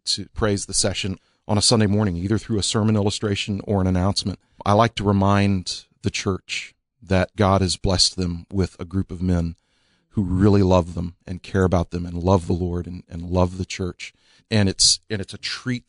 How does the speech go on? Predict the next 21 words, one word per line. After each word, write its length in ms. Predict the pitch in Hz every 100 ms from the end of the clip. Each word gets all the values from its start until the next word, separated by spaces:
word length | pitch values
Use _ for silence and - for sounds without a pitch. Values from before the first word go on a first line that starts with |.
| -
to 140 | - 104
be 180 | 104 98
able 180 | 98 104
to 140 | 110
say 380 | - - 104 101
those 280 | 95 90 -
things 260 | 90 90
with 140 | 92 95
integrity 640 | 87 98 87 92 87 85 _ _ _ _ _ -
before 300 | 98 98 92
the 80 | -
congregation. 800 | - 85 85 90 85 - 71 - _
And 120 | 107 -
for 100 | 101
me 120 | 107
to 80 | 113
just 200 | 113 -
remind 460 | 117 110 120 120
them, 140 | - - _ _ _ _ _ _ _ -
you 100 | 107
know, 140 | 95